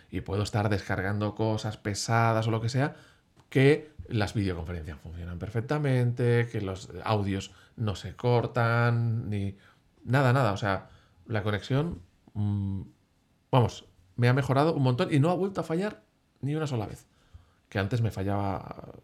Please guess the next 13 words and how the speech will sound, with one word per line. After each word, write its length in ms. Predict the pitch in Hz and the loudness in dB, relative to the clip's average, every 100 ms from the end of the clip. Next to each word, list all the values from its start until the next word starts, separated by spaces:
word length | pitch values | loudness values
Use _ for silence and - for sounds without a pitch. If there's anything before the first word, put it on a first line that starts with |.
| - - | -20 -10
a 120 | 101 | -2
menudo. 360 | 107 127 202 - - - - - - - _ - | 0 2 0 -6 -18 -20 -20 -10 -10 -10 _ 4
Era 120 | 202 | 6
un 80 | 233 | 6
fallo, 400 | 240 226 175 - - - | 6 6 4 0 -10 -4
por 100 | - | -2
ejemplo, 240 | - 165 | 0 2
a 40 | 160 | 2
veces 200 | 165 180 | 2 -2
que 80 | 147 | -4
se 100 | 117 | -4
corta-, 380 | - 98 147 - | -4 -4 -2 4
bueno, 240 | 143 - | 4 2